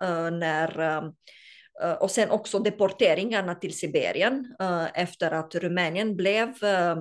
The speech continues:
eh, väldigt starkt inflyttat från, eh, eh, Moskva, eh, eh, under världskriget och, eh, efter slutet av andra världskriget. Så, ehm, så har det en del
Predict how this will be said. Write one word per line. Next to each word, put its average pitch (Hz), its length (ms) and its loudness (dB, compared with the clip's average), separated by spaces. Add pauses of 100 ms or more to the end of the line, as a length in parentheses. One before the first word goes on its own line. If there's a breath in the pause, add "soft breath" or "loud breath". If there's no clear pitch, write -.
(240)
eh, 160 160 -4
väldigt 170 360 2
starkt 175 300 -4
inflyttat 165 720 -6
från, 151 440 -10
eh, 104 240 -6 (280)
eh, 156 160 -8
Moskva, 160 640 -4 (760 loud breath)
eh, 156 460 -4
eh, - 720 -14 (100)
under 190 720 0
världskriget 175 720 -2
och, 214 220 -2 (300)
eh, 160 380 -4 (100)
efter 160 300 -4
slutet - 380 -8
av 147 140 -6
andra 143 300 -8
världskriget. 151 680 -6
Så, 165 640 0 (540 loud breath)
ehm, 160 600 -4 (240)
så - 320 -6
har 165 200 0
det 151 320 0 (340)
en 165 200 -4
del 147 300 0